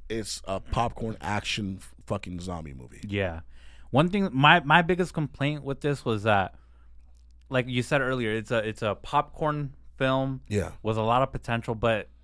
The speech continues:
Speaker 2: the thing, like, it feels like it was, uh, they, they went in saying, "Let's make a fun movie,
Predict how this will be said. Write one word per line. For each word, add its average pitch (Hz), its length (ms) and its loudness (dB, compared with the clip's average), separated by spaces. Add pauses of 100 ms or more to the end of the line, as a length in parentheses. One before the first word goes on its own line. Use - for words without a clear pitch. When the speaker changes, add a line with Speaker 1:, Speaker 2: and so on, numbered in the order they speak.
(120)
Speaker 2:
the 123 140 -10
thing, 170 200 -6
like, 156 180 0
it 156 260 -6
feels 220 240 4
like 214 220 0
it 160 80 -4
was, 156 360 2
uh, 98 640 0
they, 123 440 0
they 113 380 -2
went 117 260 -2
in 135 160 2
saying, 127 340 0
"Let's 139 180 -6
make 202 140 -6
a 139 80 -4
fun 170 340 0
movie, 147 520 -2